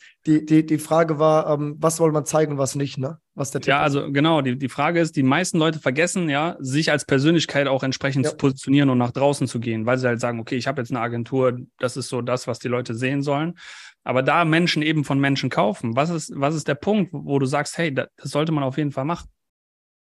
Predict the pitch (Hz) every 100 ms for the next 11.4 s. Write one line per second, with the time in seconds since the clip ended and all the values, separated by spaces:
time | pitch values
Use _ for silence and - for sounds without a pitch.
0 | _ _ _ - 165 175 151 180 180 175
1 | 185 156 139 156 175 165 156 151 160 151
2 | 156 156 147 143 139 131 123 - 208 175
3 | 147 - 135 151 - 160 156 160 160 160
4 | - 139 - 156 156 147 143 160 160 160
5 | 160 - 160 143 139 202 196 - 180 165
6 | 170 165 165 - - 143 139 143 156 147
7 | 127 143 151 147 156 151 160 160 147 165
8 | 170 - _ _ - 143 143 175 151 156
9 | 156 160 165 165 160 147 147 143 - -
10 | _ - 156 131 147 151 165 135 139 135
11 | 135 196 208 -